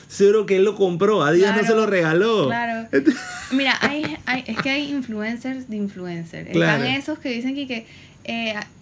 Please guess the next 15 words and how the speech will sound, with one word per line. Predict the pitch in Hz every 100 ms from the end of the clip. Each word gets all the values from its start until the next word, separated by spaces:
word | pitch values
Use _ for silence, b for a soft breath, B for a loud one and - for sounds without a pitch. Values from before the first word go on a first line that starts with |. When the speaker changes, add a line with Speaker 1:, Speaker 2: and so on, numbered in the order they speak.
| 151 175
Speaker 2:
de | 240
esos | 285
que | 349
se | 277
toman | 233 269 311
la | 247
foto | 233 254 254 311
y | 254
taguean | 226 208 214 247
todas | 277 277
las | 247
marcas | 214 214 254
que | 254
tienen | 220 208 220
puestas | 240 247 262